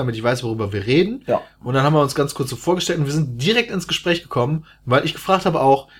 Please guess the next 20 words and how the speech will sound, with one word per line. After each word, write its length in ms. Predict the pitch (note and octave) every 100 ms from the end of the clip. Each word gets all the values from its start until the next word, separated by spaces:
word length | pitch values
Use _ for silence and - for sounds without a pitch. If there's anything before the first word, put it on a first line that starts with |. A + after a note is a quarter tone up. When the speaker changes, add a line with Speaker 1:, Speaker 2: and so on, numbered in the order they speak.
| _
Speaker 1:
"Hör 120 | F3
mal, 240 | F3+ A2+ G#2+
wir 80 |
hatten 200 | B2+ D#3+ D#3
jetzt 200 | D3+ -
dieses 300 | C#3 C#3 -
typical, 480 | G#3 G#3 G3+ F#3 F#3
also 200 | B2+ C3
wir 80 | C#3+
hatten 120 | C#3+
jetzt 160 | B2+
dieses 220 | C3 A#2+ -
typische 540 | G3+ F#3+ F#3+ F#3 F3
britische 800 | B2+ D3 D3 D3+ D#3 C#3+ C#3 -
Frühstück, 640 | - - D3+ D3+ G2 F#2+ - - - -
dieses 160 | B2+ B2+
total 340 | - F3+ F#3+
fettige 600 | F#3+ E3 D#3 G#2 F#2+ F#2+ - _ _
britische 300 | - D#3 D#3
Frühstück. 460 | D3+ D#3+ C#3+ G#2 F#2